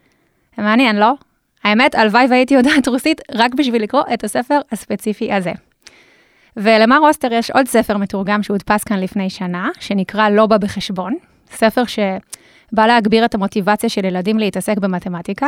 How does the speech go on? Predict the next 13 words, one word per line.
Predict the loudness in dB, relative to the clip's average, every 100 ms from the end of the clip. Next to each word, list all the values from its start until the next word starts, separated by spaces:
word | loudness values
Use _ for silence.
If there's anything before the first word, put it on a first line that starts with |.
| -4
כיאה, | -6 -4 -4 -6 -6
כיאה | -2 0 0 0 0
לסופר | 0 -4 0 0
הרוסי | 2 0 0 -4
שהוא, | -4 -2 -2 -4 _ -20 -20 _ 0
גם | 2 4
רב | 2 2
מכר | 0 -2 -2
ענק, | 2 4 4 2
יותר | -2 -6 -4
מעשרה | -6 -4 -2 -2
מיליון | -2 -4
עותקים, | -6 -8 -6 -6